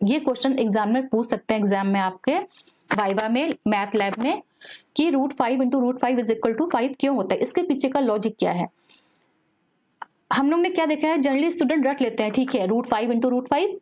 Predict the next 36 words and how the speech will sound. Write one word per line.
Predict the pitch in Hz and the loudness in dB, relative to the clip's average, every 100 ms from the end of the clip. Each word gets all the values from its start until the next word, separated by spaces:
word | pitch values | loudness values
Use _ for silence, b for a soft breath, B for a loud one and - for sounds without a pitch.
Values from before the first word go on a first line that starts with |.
| - | -2
five, | 196 180 175 - | -2 -2 -4 -2
root | 247 269 302 | -2 0 0
seven | 285 294 | 2 2
into | 285 285 | 2 2
root | 285 285 | 0 0
seven, | 311 320 480 - - | 0 0 -4 -4 -2
seven, | 185 175 - _ _ - | 0 -2 -6 _ _ -4
ठीक | 311 208 | -2 0
है, | |
but | 185 269 - - | -2 -4 -4 -4
ये | 254 | -2
नहीं | 247 240 247 | 0 2 0
होता | 185 185 | 0 0
है | 202 | 0
logic। | 202 185 185 185 B B B | 0 0 -2 -4 B B B
इसका | - - 311 | -4 0 0
जो | 330 | 2
logic | 254 196 196 339 | 2 2 0 0
होता | 294 202 196 | 0 -2 -2
है | 196 254 - _ _ _ _ _ _ _ - _ _ _ B B B | 0 -2 -4 _ _ _ _ _ _ _ -20 _ _ _ B B B
ये | 226 311 | 0 0
है | 247 320 | 0 -2
कि | - 415 381 - _ _ _ - | 0 -2 -2 -8 _ _ _ -2
root | 226 349 - | -2 0 -2
five | 220 202 | -2 0
ना, | 294 | 0
इसको | 233 - | 0 0
हम | 285 | 0
लोग | 262 | 2
लिख | 262 | 0
सकते | 262 262 262 | -2 -4 -2
हैं | 359 370 | -2 0
फ़ाइव | 214 294 240 | 0 0 -2
वन | 208 190 | 0 0
बाई | - | 0
टू, | 180 - | -2 -6